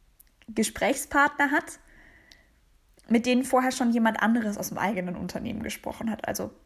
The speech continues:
nur jetzt mal ein exemplarisches Beispiel. Äh, man hat einen Kollegen, ähm, der ist eben mit dem Kunden in Kontakt, äh, dann ist der Kollege krank oder fällt aus oder verlässt das Unternehmen und übergibt euch das Ganze.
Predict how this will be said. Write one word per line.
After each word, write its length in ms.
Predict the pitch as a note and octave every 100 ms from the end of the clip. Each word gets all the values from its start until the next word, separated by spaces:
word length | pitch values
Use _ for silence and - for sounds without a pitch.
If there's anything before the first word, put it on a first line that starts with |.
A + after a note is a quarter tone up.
| _ _ - - - _ - - -
nur 120 | - G#3
jetzt 180 | G#3
mal 80 | G3+
ein 80 | F#3+
exemplarisches 720 | F#3 - G3 A3+ A3 G#3 G3+
Beispiel. 560 | - A3 A#3 - A#3+ A#3+ - - - - -
Äh, 140 | G#3+
man 200 | G#3+ A3
hat 160 | B3+ B3+
einen 160 | B3
Kollegen, 640 | B3 C4+ C4 C#4 C4+ C#4 C4+ - - -
ähm, 500 | A3 A3 A3+ A3+ A3+
der 220 | A3 A3+
ist 180 | A#3 A#3
eben 300 | A3+ A3+ A3+
mit 160 | A3+ A3+
dem 180 | A3+
Kunden 420 | - A#3+ A#3 - A3+
in 280 | A3 A3
Kontakt, 720 | - G#3+ A3 - B3 C4 -
äh, 340 | - - G#3+ G#3+
dann 540 | A3 A3 A3 G#3+ - - - - -
ist 200 | - -
der 100 | G#3+
Kollege 480 | A3 A3 G#3+ G#3 A3
krank 540 | - B3 B3 B3+ B3+
oder 200 | G#3 G#3+
fällt 360 | A3 G#3+ G#3 -
aus 460 | G#3+ A3 A#3 A#3+
oder 200 | - A3
verlässt 440 | A3 G#3+ A3+ D#4 -
das 120 | A#3
Unternehmen 640 | A#3 A#3 A#3 A3+ A3 A3+
und 180 | A3+ A3
übergibt 540 | A3+ G#3 G#3 B3 - -
euch 180 | F#3
das 220 | - F#3 -
Ganze. 400 | E3+ F3 -